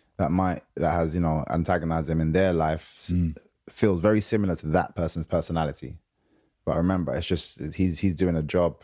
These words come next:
Speaker 1: and he has to get himself to a certain, uh, there's guys I know that are quite, um, uh, when it comes to work, they,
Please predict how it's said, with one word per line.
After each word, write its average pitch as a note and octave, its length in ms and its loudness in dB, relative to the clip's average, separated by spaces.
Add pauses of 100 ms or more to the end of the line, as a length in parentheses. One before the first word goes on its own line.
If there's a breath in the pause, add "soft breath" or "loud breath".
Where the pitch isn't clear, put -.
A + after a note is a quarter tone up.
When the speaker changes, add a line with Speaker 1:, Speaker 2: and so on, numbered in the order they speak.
Speaker 1:
and D2+ 80 -6
he E2+ 60 0
has E2 120 -2
to E2+ 60 -2
get D2+ 160 0
himself E2+ 360 -2
to D#2+ 100 -4
a D#2+ 40 -2
certain, D#2 460 -4 (420 loud breath)
uh, F#2+ 260 4
there's G2 280 0
guys F#2+ 260 0
I F2+ 40 -2
know E2+ 140 0
that E2+ 60 2
are E2 60 0
quite, F2 240 0
um, D#2+ 540 -4 (180)
uh, D2+ 440 -2 (380)
when F2+ 140 0
it D#2 80 -4
comes F2 240 -2
to D#2+ 460 0
work, D#2+ 580 -2 (140)
they, E2+ 220 0